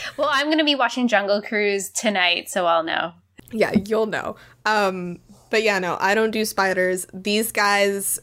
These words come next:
Speaker 2: were more like bats, so they didn't bother me. It was okay.
Speaker 1: Bat boys. <laughs>
Speaker 2: <laughs> They were bat boys. I didn't get a good look at their wingspan. Um, <laughs> they were moving too fast.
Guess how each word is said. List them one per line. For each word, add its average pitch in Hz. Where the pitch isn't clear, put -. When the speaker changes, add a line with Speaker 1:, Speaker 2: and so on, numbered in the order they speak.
Speaker 2:
were 202
more 180
like 175
bats, 160
so -
they 233
didn't 214
bother 127
me. 87
It 196
was 196
okay. 202
Speaker 1:
Bat 226
boys. 180
<laughs> 370
Speaker 2:
<laughs> 247
They 440
were 302
bat 302
boys. 302
I 269
didn't 339
get 330
a 311
good 285
look 269
at 311
their 220
wingspan. 202
Um, 190
<laughs> -
they 330
were 285
moving 254
too 269
fast. -